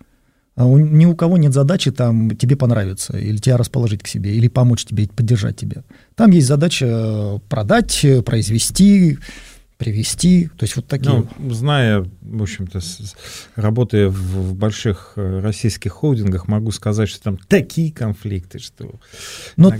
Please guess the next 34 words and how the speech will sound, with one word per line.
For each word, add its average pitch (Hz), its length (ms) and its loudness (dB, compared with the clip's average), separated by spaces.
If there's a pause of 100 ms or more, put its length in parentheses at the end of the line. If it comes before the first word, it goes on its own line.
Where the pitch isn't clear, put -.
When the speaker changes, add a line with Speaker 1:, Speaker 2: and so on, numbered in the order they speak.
Speaker 1:
там 214 120 6
они 208 120 8
Speaker 2:
церковь, 196 140 6
Speaker 1:
легче 180 220 2
Speaker 2:
да. - 60 -12
Speaker 1:
проходят. 160 500 0 (580)
Speaker 2:
Ну, 135 100 -8
Speaker 1:
Там 165 140 2
Speaker 2:
я, 180 60 2
я 175 180 -2
не 175 120 0
уверен, 180 580 -2
да. 98 300 -2 (420)
Но, 165 220 0
э, 147 100 -2
другое 147 520 0
дело, 175 200 4
что 131 120 -2
я 143 120 2
понимаю, 143 420 2
о - 20 -2
чём 90 280 0
ты, - 140 -16
да. 170 240 0
То 180 140 -2
есть, 127 260 -2
э, 131 80 -8 (300)
э, 123 440 -8
изначально, 156 880 0
во-первых, 123 540 0
мы 190 160 2
сами 180 340 0
задираем 123 520 0
планку. 123 560 0